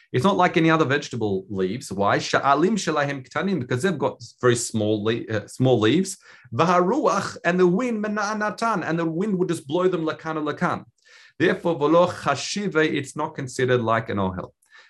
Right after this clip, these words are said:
Then mamshichin et hatuma, and therefore it doesn't spread tuma either. Okay, so that's a special exception, badala ivanit. We said it's mevina tuma and chotzet tuma. And importantly, as you can see in the, in the, in the chart,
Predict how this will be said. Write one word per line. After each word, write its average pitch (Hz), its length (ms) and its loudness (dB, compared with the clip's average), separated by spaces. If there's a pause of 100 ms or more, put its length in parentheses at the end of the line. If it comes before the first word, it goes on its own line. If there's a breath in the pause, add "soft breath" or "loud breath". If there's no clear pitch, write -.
(100)
Then 127 220 2
mamshichin 156 560 0
et 127 120 -2
hatuma, 151 440 0
and 123 120 0
therefore 123 240 -2
it 110 40 -10
doesn't 117 240 -6
spread - 580 0
tuma 95 340 -2
either. - 240 -6 (280)
Okay, 170 320 0 (200 loud breath)
so 160 100 2
that's 170 140 4
a 135 40 -2
special 180 420 4
exception, 147 460 -2
badala 107 420 -2
ivanit. 123 360 -2 (480 soft breath)
We 117 80 0
said 113 140 0
it's - 60 -6
mevina 180 320 4
tuma 170 420 0
and 135 200 -2
chotzet 127 420 -4
tuma. 101 180 -2
And 113 100 0
importantly, 147 420 0
as 123 100 -4
you 127 60 -8
can 127 140 -6
see 143 140 -4
in 127 100 2
the, 113 180 0
in 113 140 -2
the, 101 360 -2
in 110 60 -6
the 98 80 -2
chart, 143 460 2